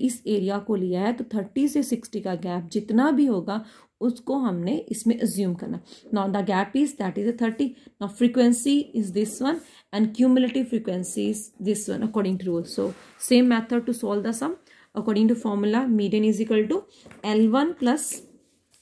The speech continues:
median is equal to L one plus n by two minus C F upon F into I। ओके, एल वन कितना पुत्र, that is a sixty, n by two कितना आ गया,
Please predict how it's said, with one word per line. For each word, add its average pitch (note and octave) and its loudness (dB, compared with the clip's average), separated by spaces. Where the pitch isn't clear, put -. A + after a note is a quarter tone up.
median A3 4
is G3 -4
equal G#3 -2
to A#3+ -2
L G#3 -2
one C#4+ 0
plus A3 -2
n A#3+ 6
by C#4+ 2
two G#3+ -2
minus A3 4
C G#3 2
F A3 -6
upon G3+ -6
F G3 -10
into F#3+ 0
I। - -10
ओके, A#3 0
एल B3+ 6
वन C#4+ 2
कितना A3+ 2
पुत्र, C#4 -6
that F#3+ -4
is A3+ 0
a - -2
sixty, C4 -2
n A3 6
by C4 2
two C4+ -2
कितना C4 2
आ B3+ 0
गया, D4+ 0